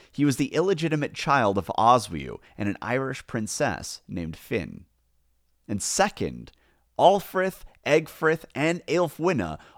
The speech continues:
all stood ahead of King Aldfrith on the line of succession. And who could have predicted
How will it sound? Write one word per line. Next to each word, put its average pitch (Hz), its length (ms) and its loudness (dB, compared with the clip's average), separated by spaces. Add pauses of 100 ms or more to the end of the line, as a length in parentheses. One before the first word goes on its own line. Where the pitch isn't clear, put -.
(140)
all 139 340 4
stood 123 460 0
ahead 98 500 0 (100)
of 104 160 -6
King 104 220 -2
Aldfrith 92 600 -2 (100)
on 92 120 -4
the 85 100 -6
line 78 300 -8
of 71 80 -10
succession. 78 680 -8 (720)
And 120 140 -2
who 160 200 0
could 208 160 -2
have 185 140 -2
predicted 113 580 -2